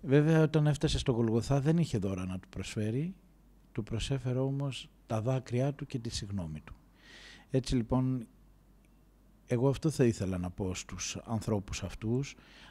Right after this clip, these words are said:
αλλά και σε όσους, έτσι, παρεκκλίνουν, ε, κάθε μέρα από την πίστη μας. Μπορεί στο δρόμο μας προς την Βιθλεέμ να χαθούμε, αλλά όμως εκείνος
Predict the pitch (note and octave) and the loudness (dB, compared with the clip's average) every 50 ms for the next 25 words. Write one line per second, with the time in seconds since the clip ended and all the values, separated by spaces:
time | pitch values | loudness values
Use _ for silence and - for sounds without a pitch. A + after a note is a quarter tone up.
0 | - - - B2+ B2+ B2+ C3 A#2+ - - A2+ - - D#3 E3 E3+ D3+ - - A2 | -12 -4 0 2 2 4 2 0 0 -2 -4 0 2 2 2 2 2 0 -2 -4
1 | - - A2+ A2 - - - - - A#2 A2+ A2+ G#2+ - - B2+ C3 B2+ A2+ G#2+ | -2 -2 -2 -2 -4 -6 -8 -2 0 0 0 0 0 0 2 4 4 4 4 2
2 | G2+ G2 F#2+ F2+ F2+ F#2+ F#2+ - - _ - - A#2 A2+ A2 A2 G#2 F#2 - - | 0 -2 -4 -6 -8 -10 -14 -18 -20 _ -10 -4 -2 0 0 0 -2 -4 -2 0
3 | B2+ B2+ A2 - B2 A#2 A#2 A#2+ A#2+ B2 A#2 G2+ - A2 G2 G2 G#2 F#2 F#2+ F#2 | 0 2 2 0 0 2 2 2 2 2 0 -2 -2 -2 -2 -2 -2 0 -2 -2
4 | F#2 - - F2 E2 D#2+ D#2+ - - - - - - - - - - - - - | -2 -4 -6 -8 -8 -8 -8 -10 -12 -14 -16 -20 -20 -20 -20 -20 -20 -20 -20 -20
5 | - - - - A#2+ A#2 B2+ C3 D3 E3+ D#3+ - D#3 D3 C3 C#3 D3+ D#3+ D#3 D3 | -20 -16 -10 -4 2 4 6 8 8 8 6 4 2 2 4 4 4 4 4 2
6 | B2 A2+ G#2+ G#2 A2 - - - - A#2+ A#2+ - - B2 G#2+ G#2+ G#2+ G2+ G2 F#2+ | 2 0 -2 -4 -4 -6 -8 -4 -2 -2 -2 0 0 -2 0 0 -2 -2 -4 -6
7 | F#2+ F#2 F2+ F2 - - - - - - - - - - - - - - - _ | -8 -8 -10 -12 -14 -18 -20 -20 -20 -20 -20 -20 -20 -20 -20 -20 -20 -20 -18 _
8 | - B2 A#2+ A#2+ - - B2 B2 B2+ C3+ D3 D#3+ E3+ D#3 B2+ C3 C3 B2 - - | -6 -2 -2 -2 -2 2 4 6 6 6 6 4 2 0 0 0 0 2 2 0
9 | A#2+ - - - D3+ B2+ G2+ E2+ D2+ C#2+ - - _ _ - - _ _ - - | -2 -2 0 2 2 2 2 0 -4 -8 -12 -16 _ _ -20 -20 _ _ -20 -20
10 | - - - - - - - - - - - G#2 A2+ A2+ A2+ A#2 B2+ C3+ D3 D3+ | -20 -20 -20 -20 -20 -20 -20 -20 -18 -8 -2 0 2 2 4 4 4 4 4 2
11 | D3 - - A#2+ G#2+ - - B2 B2 B2 B2+ C3+ D#3 E3+ F#3 F#3+ F3+ - - | 2 0 0 -2 -4 -2 0 2 4 4 4 4 4 2 2 0 -4 -6 -10